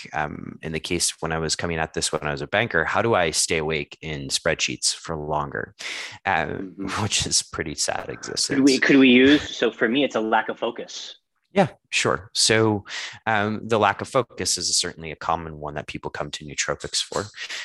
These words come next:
Speaker 1: And so let's go back to that, that definition, 'cause we always wanna start with first principles.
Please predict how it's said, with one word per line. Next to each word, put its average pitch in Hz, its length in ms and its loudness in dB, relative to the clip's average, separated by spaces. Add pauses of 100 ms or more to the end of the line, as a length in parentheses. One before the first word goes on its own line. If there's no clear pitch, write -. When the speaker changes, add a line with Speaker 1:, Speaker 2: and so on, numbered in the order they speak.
(120)
Speaker 1:
And 120 140 4
so 131 400 4
let's 143 200 2
go 160 160 2
back 123 300 2
to 104 100 -4
that, 90 340 2
that 87 220 -4
definition, 82 720 -4
'cause 76 240 -8
we 78 80 -2
always 76 360 -2
wanna 73 180 -6
start - 340 -2
with 67 100 -12
first - 300 -4
principles. 80 640 -4